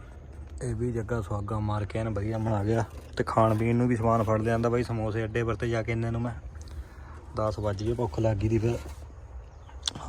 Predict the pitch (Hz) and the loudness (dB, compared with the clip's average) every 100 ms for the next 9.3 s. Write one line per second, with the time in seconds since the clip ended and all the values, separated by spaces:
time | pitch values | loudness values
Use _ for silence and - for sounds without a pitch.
0 | - - - - - 127 123 117 123 123 | -12 -14 -12 -6 6 8 10 10 12 12
1 | 120 110 123 113 107 107 117 113 120 - | 12 12 10 10 10 8 4 2 -2 -8
2 | - - - - - - - - - - | -16 -16 -16 -16 -18 -16 -16 -16 -16 -18
3 | - - - - - - - - - - | -18 -18 -18 -20 -18 -20 -18 -18 -18 -16
4 | - - - - - - 123 117 117 110 | -16 -16 -16 -16 -16 -6 0 0 0 0
5 | 123 120 123 123 120 107 117 123 117 110 | 0 0 2 2 0 0 2 4 4 2
6 | 110 110 117 123 - - - - - - | 0 0 0 -2 -6 -16 -16 -16 -12 -4
7 | 123 120 120 123 120 113 110 123 107 117 | -2 0 0 0 0 0 -2 -2 -2 -2
8 | 120 127 135 127 101 120 117 101 104 101 | -2 -4 -4 -4 -4 -4 -4 -2 -2 0
9 | 101 107 | -2 -4